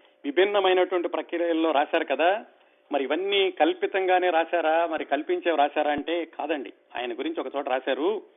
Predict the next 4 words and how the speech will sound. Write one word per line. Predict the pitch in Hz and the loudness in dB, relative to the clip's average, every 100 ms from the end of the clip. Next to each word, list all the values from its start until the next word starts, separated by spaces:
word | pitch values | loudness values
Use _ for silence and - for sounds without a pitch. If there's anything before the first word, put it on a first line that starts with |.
| _ _ _ _ _ _ _ _ _ - | _ _ _ _ _ _ _ _ _ 0
ఆయన | 165 165 156 180 | 4 4 4 2
జీవితాన్ని | 160 147 220 233 220 208 | -2 -6 -8 0 0 0
పుస్తకాల్లో | 190 175 214 202 202 190 | -4 -6 0 2 2 2
చదవలేదు, | 156 160 165 143 | 0 2 2 0